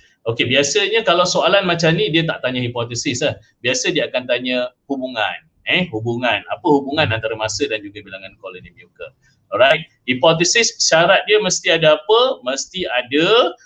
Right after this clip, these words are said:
mesti ada pemboleh ubah manipulasi dan mesti ada pemboleh ubah bergerak balas dan satu lagi mesti ada apa? Hubungan antara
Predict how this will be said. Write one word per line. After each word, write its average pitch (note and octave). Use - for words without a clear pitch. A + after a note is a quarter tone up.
mesti B2+
ada B2+
pemboleh D#3
ubah A#2+
manipulasi G#2+
dan B2+
mesti D3+
ada D#3+
pemboleh C#3+
ubah B2+
bergerak A2
balas F3
dan D3
satu C#3+
lagi E3+
mesti D#3+
ada C3+
apa? G#3+
Hubungan D#3+
antara C#3